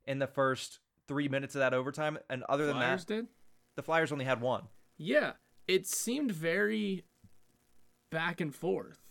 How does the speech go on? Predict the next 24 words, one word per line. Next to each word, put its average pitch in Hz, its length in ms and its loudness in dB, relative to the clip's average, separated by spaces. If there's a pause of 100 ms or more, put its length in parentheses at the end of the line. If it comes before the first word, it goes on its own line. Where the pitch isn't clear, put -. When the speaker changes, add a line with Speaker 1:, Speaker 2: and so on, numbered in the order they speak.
(420)
Speaker 2:
at 127 140 -6
Speaker 1:
Mm-hmm. 98 100 -10
Speaker 2:
first, 147 420 -2
but 139 140 -10
then 143 160 -4
out 151 140 0
of 139 80 -4
nowhere, 143 420 0
it's 127 140 -6
like, 123 180 -6
all 135 60 -4
right, 131 100 -2
well, 127 120 -6
there 135 180 -6
was 123 160 -8
just - 340 -12
three 147 280 -4
solid 131 420 -6
minutes 123 360 -8
of 120 80 -12
the 117 60 -16
Penguins 127 320 -10
controlling 131 680 -10
everything. 131 520 -6